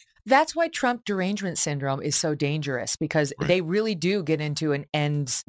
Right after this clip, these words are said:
Speaker 1: justify the means mindset.
Speaker 2: Mm.
Speaker 1: And that's why I am never too hard on that core group of Republicans and Trump supporters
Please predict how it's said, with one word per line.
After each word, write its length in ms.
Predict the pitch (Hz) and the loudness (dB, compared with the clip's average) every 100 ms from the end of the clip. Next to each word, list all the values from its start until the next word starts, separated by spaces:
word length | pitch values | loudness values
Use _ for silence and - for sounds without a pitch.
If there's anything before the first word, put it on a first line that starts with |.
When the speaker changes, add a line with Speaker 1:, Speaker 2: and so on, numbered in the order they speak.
| 143 | 0
Speaker 1:
justify 500 | 156 139 147 147 139 | 0 2 0 2 2
the 140 | 131 | 2
means 500 | 135 131 131 131 127 - | -2 -2 -2 -2 -4 -6
mindset. 800 | 143 131 139 151 - 131 - - - | -2 2 2 2 -2 -2 -4 -10 -14
Speaker 2:
Mm. 60 | - - | -14 -4
Speaker 1:
And 160 | 190 190 | 0 4
that's 320 | 226 370 - | 4 2 -2
why 400 | 196 220 247 247 - | 0 2 2 0 0
I 200 | 190 208 | 0 2
am 260 | 226 214 196 | 2 2 2
never 300 | 202 214 220 | 2 2 -2
too 240 | - 208 | -2 -2
hard 480 | 180 190 190 156 156 - - - - | 2 4 4 2 -2 -10 -18 -4 2
on 420 | 175 175 175 180 | 4 4 2 0
that 560 | - 147 143 185 180 - | -4 -6 2 4 4 2
core 380 | - 214 214 202 | -2 4 4 4
group 320 | 170 196 185 | 2 0 0
of 140 | 160 | -2
Republicans 540 | 160 160 175 175 180 156 | 0 2 2 2 -2 -4
and 100 | 143 | -4
Trump 180 | 180 175 | -2 -4
supporters 480 | 160 147 135 139 | -4 -2 -2 -2